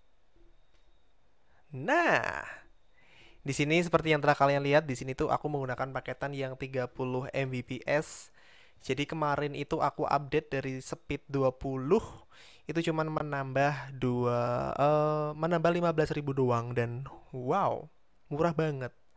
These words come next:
Padahal kalau kita upgrade secara reguler itu mahal harganya, sekitar lima puluh lah.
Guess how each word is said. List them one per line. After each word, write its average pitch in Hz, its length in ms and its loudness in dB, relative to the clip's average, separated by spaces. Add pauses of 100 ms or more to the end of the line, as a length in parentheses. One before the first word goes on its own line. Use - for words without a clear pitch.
(400)
Padahal 131 480 6
kalau 147 160 2
kita 131 400 -2
upgrade 139 480 -2
secara 120 720 -2
reguler 135 480 2 (720)
itu 202 560 6 (560)
mahal 143 480 4
harganya, 120 560 -8 (480)
sekitar - 320 -2
lima 135 400 -2
puluh 143 480 -2 (160)
lah. 101 160 -6